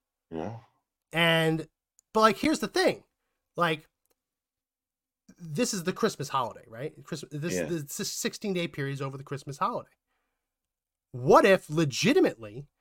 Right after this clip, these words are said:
Speaker 2: they learned about how horrible she was sixteen days in?
Speaker 1: Yeah.
Speaker 2: I mean, it's only untimely. Like,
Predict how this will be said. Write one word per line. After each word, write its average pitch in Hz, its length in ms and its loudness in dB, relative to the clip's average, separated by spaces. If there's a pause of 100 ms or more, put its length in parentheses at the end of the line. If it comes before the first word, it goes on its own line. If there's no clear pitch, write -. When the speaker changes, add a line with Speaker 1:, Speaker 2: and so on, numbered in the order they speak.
(340)
Speaker 2:
they 170 580 2
learned 170 460 6
about 160 380 6
how 170 240 6
horrible 151 540 6
she 165 220 -6
was 147 560 0 (380)
sixteen 190 520 -2
days 208 260 2
in? 349 260 4 (520)
Speaker 1:
Yeah. 85 300 -2
Speaker 2:
I 190 80 4
mean, 247 200 6
it's 214 260 2
only 254 680 6 (220)
untimely. 185 840 2
Like, 131 220 -8